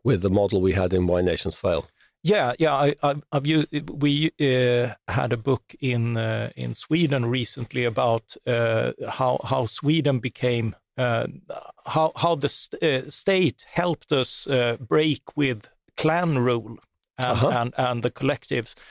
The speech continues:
Speaker 2: And I think you have, uh, a good formulation on, on the cage of norms
Speaker 1: Oh, yeah.
Speaker 2: that is, uh, it's keeping peace, but it's keeping people, uh, not free.
Speaker 1: Yeah.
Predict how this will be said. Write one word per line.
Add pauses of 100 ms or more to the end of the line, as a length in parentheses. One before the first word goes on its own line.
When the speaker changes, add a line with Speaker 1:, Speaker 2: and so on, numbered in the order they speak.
(180)
Speaker 2:
And
I
think
you
have,
uh,
a
good
formulation
on,
on
the
cage
of
norms
Speaker 1:
Oh,
yeah.
Speaker 2:
that
is, (600)
uh, (320)
it's
keeping
peace,
but
it's
keeping
people, (420)
uh, (240)
not
free. (380)
Speaker 1:
Yeah.